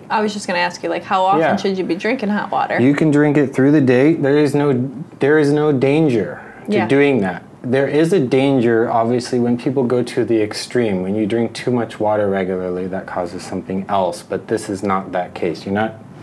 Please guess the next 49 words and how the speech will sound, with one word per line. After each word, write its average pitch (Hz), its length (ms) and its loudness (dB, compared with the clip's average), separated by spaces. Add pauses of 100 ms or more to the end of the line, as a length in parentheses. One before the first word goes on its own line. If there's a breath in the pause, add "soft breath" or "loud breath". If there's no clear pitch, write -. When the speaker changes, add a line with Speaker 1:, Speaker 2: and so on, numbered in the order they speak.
Speaker 2:
you 104 120 -6
know, 90 80 -6
you, 95 160 -2
you 113 180 -8
can 107 180 -8
drink 107 240 -2
it 101 80 -4
a 92 60 -6
few 104 220 -2
times 95 380 -4
a 90 60 -2
day. 87 320 0 (240 loud breath)
And 120 80 -2
if 117 140 -2
you 147 80 4
have 160 140 0
trouble 143 320 -2
sweating, 127 480 0
some 131 180 -4
people 147 300 -2
do, 165 200 2
some 110 200 -6
elderly 104 500 -2
do. - 260 -12 (300)
Speaker 1:
Hmm. 247 60 -6 (140)
Speaker 2:
And - 80 0
this - 160 -2
is 123 120 0
safe 135 260 2
for - 120 -2
elderly, 90 440 -4
it's 90 120 -4
safe 101 240 -6
for - 100 -14
pregnant 92 420 -6
women. 82 320 -10 (800 loud breath)
You 127 240 2
drink 139 320 0
hot 131 240 0
water 127 280 2
and 107 120 2
you 98 80 2
wrap 107 260 0
yourself 110 360 -4
up 92 160 -4
in 92 100 -2
a 92 60 -2
blanket, - 640 -4
like, 90 140 -6